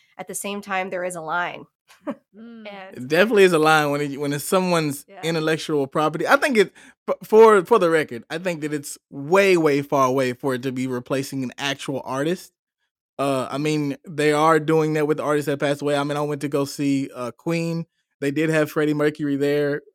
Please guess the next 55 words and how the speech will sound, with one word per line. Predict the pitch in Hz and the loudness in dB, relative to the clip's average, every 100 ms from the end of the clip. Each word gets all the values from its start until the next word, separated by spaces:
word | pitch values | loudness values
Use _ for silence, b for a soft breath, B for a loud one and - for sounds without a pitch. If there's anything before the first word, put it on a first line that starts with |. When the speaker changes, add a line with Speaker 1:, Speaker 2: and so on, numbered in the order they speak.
| - | -8
Speaker 3:
um, | 131 127 117 120 - | -6 -6 -8 -10 -14
via | 139 139 123 | -6 -4 -4
A | 139 135 | -4 -4
I, | 135 135 131 131 | -2 -4 -4 -8
singing | - 139 | -8 -6
with | 131 | -6
Brian | 131 135 127 | -6 -6 -6
May, | 127 135 | -6 -8
so | 135 | -8
that | 135 | -6
was | 135 | -8
cool. | - 143 139 131 _ _ _ _ | -8 -6 -6 -8 _ _ _ _
But | 143 147 135 - | -2 0 0 -6
Speaker 1:
Also, | 247 | -4
Speaker 3:
for | 170 | 0
the | 151 | 2
Speaker 1:
look | |
what | 156 | 2
Speaker 3:
record, | 151 | 0
Speaker 1:
they | |
Speaker 3:
like, | 139 | -2
Speaker 1:
did | 139 | -2
with, | 139 | -2
Speaker 3:
replacing | 170 175 175 | 0 0 -2
an | 143 143 | -4 -4
actual, | 143 - 143 131 _ _ _ _ | -6 -6 -8 -8 _ _ _ _
Speaker 1:
look | 240 | -8
what | 269 | 0
Speaker 3:
what | |
was | 135 | 6
Speaker 1:
they | 165 | 6
did | |
with | 185 | 6
Speaker 3:
that? | |
Speaker 1:
the | 214 | 0
Star | - 190 254 | -8 -6 -4
Wars | 233 151 - | -6 -8 -10
series | - - 185 98 - - - | -12 -12 -10 -10 -12 -14 -12
with | 202 190 _ | -8 -10 _
Carrie | - 202 | -20 0
Speaker 3:
I | 160 156 143 | 6 6 6
know. | 190 151 | 6 4
Speaker 1:
Fisher. | - _ - | 0 _ -20
Like, | 202 - | -20 -16
that | 208 214 | -14 -14
was | 202 190 | -16 -8
Speaker 3:
That | 151 185 | -4 -4
was, | 190 156 | -4 -6
Speaker 1:
amazing. | 165 _ _ _ _ _ _ | -10 _ _ _ _ _ _
Speaker 3:
I | - 233 | 2 4
didn't | 277 240 | 6 4
even | 226 202 | 6 6
know | 185 214 220 | 6 8 6
that | 196 | 4
wasn't, | 180 196 196 | 2 0 -2